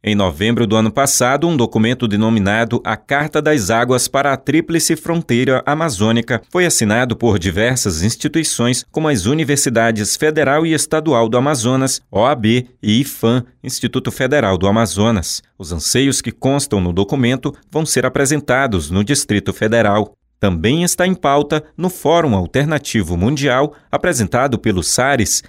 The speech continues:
Serviço Amazônico de Ação, Reflexão e Educação Socioambiental, o pedido para que seja assegurado o tombamento do Encontro das Águas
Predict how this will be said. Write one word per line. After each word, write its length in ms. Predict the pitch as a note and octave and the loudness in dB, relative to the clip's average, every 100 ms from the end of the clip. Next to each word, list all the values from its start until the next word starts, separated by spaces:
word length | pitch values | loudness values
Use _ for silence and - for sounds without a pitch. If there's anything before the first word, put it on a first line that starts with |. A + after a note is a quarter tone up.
| - | -8
Serviço 500 | - F#2+ D#2 B2+ C3 | -2 -2 0 -2 2
Amazônico 720 | A2+ G2+ D#2 A#2+ C3+ - G2+ | 2 0 0 0 0 0 -2
de 100 | G2+ | 0
Ação, 420 | F#2 - C3 C#3+ - _ | -2 0 0 -2 -4 _
Reflexão 840 | - G#2 D#3 - F3 - - B2 A#2+ _ - | -8 -2 -2 -2 -4 -2 0 0 -2 _ -4
e 80 | |
Educação 560 | D#3+ D3+ C3 - A#2 G#2+ | -2 0 -2 -2 0 -2
Socioambiental, 1080 | - B2+ C#3+ - F#2+ E2 B2+ C#3 B2+ D3 D#3+ _ _ | 0 -2 -2 -2 -4 0 -2 0 0 0 -4 _ _
o 80 | - | -6
pedido 380 | - C#3+ A2 C#3+ | -2 0 0 0
para 180 | D#3 D3+ | -2 -2
que 140 | C#3+ | -2
seja 300 | - B2+ B2 | 0 0 0
assegurado 760 | A2+ D#3 D3 A#2+ A2 C3 F#2+ | 0 0 0 2 2 0 0
o 40 | F2 | -4
tombamento 760 | - C#3 E3 D3+ A2+ D#3 - | 0 0 2 2 2 2 -2
do 100 | F#2 | -2
Encontro 420 | F#2 - A2 - | -2 0 0 2
das 280 | G#2 C3+ F2+ | 0 2 2
Águas 480 | A2 A#2+ F2+ E2 - | 0 0 -2 -8 -10